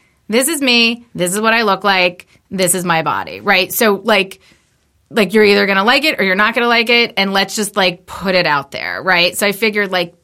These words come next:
that was kind of the way to go. So just, I eventually did, I, like, I couldn't believe I was one of those people that, like,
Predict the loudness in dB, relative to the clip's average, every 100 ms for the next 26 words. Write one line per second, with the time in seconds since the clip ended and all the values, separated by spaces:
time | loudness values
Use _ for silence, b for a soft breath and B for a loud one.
0 | -4 -2 -2 -8 -8 -6 -6 -8 -6 -6
1 | -6 -6 -4 -2 -2 -4 -6 -4 -4 -6
2 | -4 -2 0 -2 -2 -2 -4 -4 -4 -2
3 | -2 0 -2 -2 b b b b b b
4 | b -10 -8 -8 -4 -4 -6 -6 -6 -6
5 | -6 -4 -4 -4 -4 -6 -6 -6 -6 -4
6 | -4 -8 -8 -10 -6 -6 -6 -4 -6 -2
7 | -2 -2